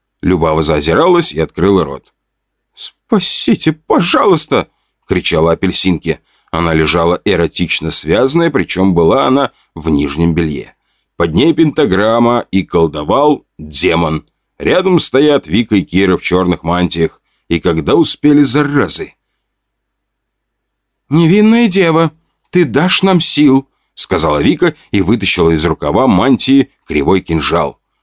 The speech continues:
Любава с Наташей уронили челюсть, конечно же, образно выражаясь. «Нет, пожалуйста, спасите меня!» «К-к-к-к-, Костя!» Побледневшая Любава посмотрела на парня, а тот хлопнул себя по лбу.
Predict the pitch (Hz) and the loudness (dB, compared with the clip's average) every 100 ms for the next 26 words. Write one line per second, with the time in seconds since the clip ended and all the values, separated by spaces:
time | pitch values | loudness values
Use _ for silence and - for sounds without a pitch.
0 | - 85 92 87 - 78 73 127 - 87 | -6 -2 0 0 -2 -4 -2 -2 0 2
1 | 85 92 98 95 92 90 80 - 87 98 | 2 2 0 0 0 0 0 -4 -2 0
2 | 107 110 98 104 - 107 101 113 113 139 | 0 0 0 0 2 2 2 2 0 0
3 | 131 87 76 71 71 - - _ _ _ | 2 0 -4 -6 -4 -6 -8 _ _ _
4 | _ _ 285 180 170 - 311 240 220 - | _ _ 2 2 0 0 0 2 0 0
5 | 311 - - 302 294 214 220 185 131 - | -2 -2 0 2 2 2 2 2 0 -6
6 | _ _ _ _ _ _ _ _ _ 135 | _ _ _ _ _ _ _ _ _ -4
7 | 147 143 170 165 220 262 - - 95 - | 0 0 0 -2 0 0 0 -2 -4 -6
8 | _ _ _ - 80 85 78 82 - 82 | _ _ _ -6 -2 0 0 0 0 0
9 | 78 76 131 - - 85 80 80 82 82 | 0 0 0 0 -2 -4 -2 0 2 0
10 | - 170 175 110 85 151 - _ - - | 0 0 0 0 0 -2 -4 _ -4 -2
11 | 82 90 - 139 110 - 76 101 - 80 | 2 0 2 0 0 -2 -2 -2 -2 -4
12 | 76 82 | 0 -2